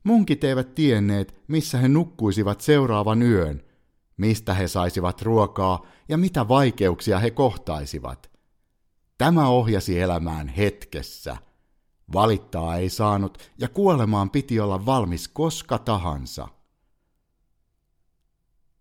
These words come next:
Huomaan uskovani samoihin periaatteisiin. Epämukavuutta ja kuolemaa pelkäävästä ei ole tien päälle eikä riitä,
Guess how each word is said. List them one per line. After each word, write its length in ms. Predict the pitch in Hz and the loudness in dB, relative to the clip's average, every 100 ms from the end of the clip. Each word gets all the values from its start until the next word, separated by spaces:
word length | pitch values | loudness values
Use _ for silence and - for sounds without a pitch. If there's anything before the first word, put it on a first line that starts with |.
| _ _ _ - | _ _ _ 2
Huomaan 480 | 196 147 107 107 | 2 4 4 4
uskovani 520 | 123 127 - 95 90 82 | 4 2 -2 -2 -2 -2
samoihin 680 | - 123 131 120 104 92 | 0 2 4 2 2 0
periaatteisiin. 1200 | - 98 90 82 71 - 80 69 65 78 69 58 _ _ _ _ _ _ _ _ | 0 0 0 -4 -8 -10 -10 -10 -10 -10 -10 -12 _ _ _ _ _ _ _ _
Epämukavuutta 920 | 110 113 101 90 - 90 90 90 - | 2 4 2 2 0 -2 -2 -4 -2
ja 100 | 92 | -2
kuolemaa 580 | - 117 104 95 92 90 | 2 4 4 4 2 0
pelkäävästä 760 | - 95 90 87 85 85 - | 0 0 0 -2 -2 -4 -6
ei 300 | 98 107 120 | 2 4 4
ole 180 | 120 113 | 4 2
tien 420 | 110 - 117 104 | -2 0 2 2
päälle 320 | 95 95 92 92 | 0 0 0 0
eikä 280 | 101 117 | 0 -2
riitä, 460 | 113 123 104 - | -2 0 -2 -4